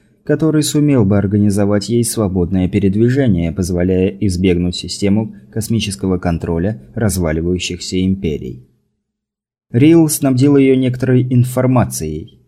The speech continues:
Эштан превратился в настоящую преисподнюю, и агент, работавший там, струсил и сбежал, как только почуял опасность.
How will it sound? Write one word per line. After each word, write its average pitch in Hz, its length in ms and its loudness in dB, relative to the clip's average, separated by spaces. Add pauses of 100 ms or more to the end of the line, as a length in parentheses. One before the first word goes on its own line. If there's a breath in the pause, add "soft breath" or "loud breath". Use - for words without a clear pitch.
(680)
Эштан 151 460 0
превратился 143 640 0
в 131 80 -2
настоящую 123 760 2
преисподнюю, 101 1000 2
и 104 120 0
агент, 98 400 2
работавший 92 560 -2
там, 92 240 -2
струсил 95 540 -2
и 127 140 0
сбежал, 95 520 0
как 123 180 -4
только 98 260 -2
почуял 92 480 -2
опасность. - 680 -6